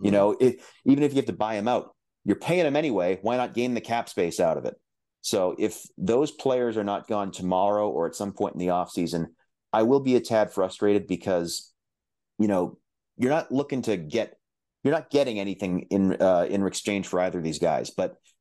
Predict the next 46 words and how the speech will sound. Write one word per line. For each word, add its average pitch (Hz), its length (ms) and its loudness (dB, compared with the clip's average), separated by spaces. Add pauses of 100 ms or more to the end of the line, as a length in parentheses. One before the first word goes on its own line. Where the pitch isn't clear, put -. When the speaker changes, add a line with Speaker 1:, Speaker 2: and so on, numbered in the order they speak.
Speaker 1:
there 127 160 4
are 127 60 0
teams 120 400 0
that 90 200 0
need 101 520 0 (100)
to, 101 360 0
uh, - 40 0
to - 120 -14
spend 107 460 -2
money 101 480 -6
just - 180 -4
to 101 60 -4
get 104 140 0
to - 60 -14
the 95 60 -6
salary 101 320 2
cap 95 200 -2
floor, 101 480 -2 (400)
and, 90 360 -4 (680)
you 101 80 0
know, 85 260 0 (180)
ha-, 120 220 0
ha-, - 140 -10 (580)
give 143 120 2
them 170 120 0
an 160 60 2
asset 147 460 0 (100)
to, 107 240 4
uh, 95 40 0
to 104 160 -2
help 113 200 -4
alleviate 101 360 -2
your 82 100 -6
problem. 69 540 -4
Uh, 82 240 2
I, 92 320 0
I 120 120 0
hope - 340 -4 (240)
that - 100 -4
that 101 280 0
ends 87 280 0
up 87 120 -2
being 82 240 -2
done. 57 260 -2 (800)
Speaker 2:
Yeah. 80 200 -12 (640)
Yeah, 104 340 6